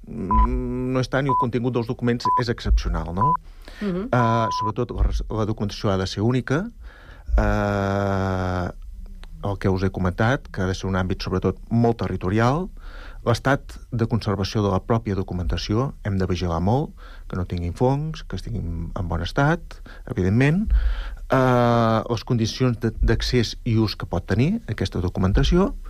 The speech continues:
Speaker 1: i la valoració dels recursos personals i materials que hi hem d'esmerçar-hi per poder tractar aquest fons.
Speaker 2: Mm.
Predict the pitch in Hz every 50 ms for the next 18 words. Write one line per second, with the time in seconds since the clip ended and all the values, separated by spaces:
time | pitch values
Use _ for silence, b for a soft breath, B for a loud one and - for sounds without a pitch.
0 | B B B B B B B B B - 135 131 135 147 160 147 123 117 120 113
1 | 110 113 117 113 117 110 110 117 110 104 - - - 110 113 117 123 - 117 98
2 | 101 - 110 - - - - 101 - - 117 - - 117 113 110 107 104 104 -
3 | - - - - - - 117 107 101 101 - 101 104 98 98 110 120 - - -
4 | 104 90 92 92 92 92 95 95 92 90 87 - 92 87 - - - - - 98
5 | 95 - 113 - - - 98 87 87 - 90 - - - - - - - - -
6 | - - - - - - - - - - - - - - - - 196 196 175 175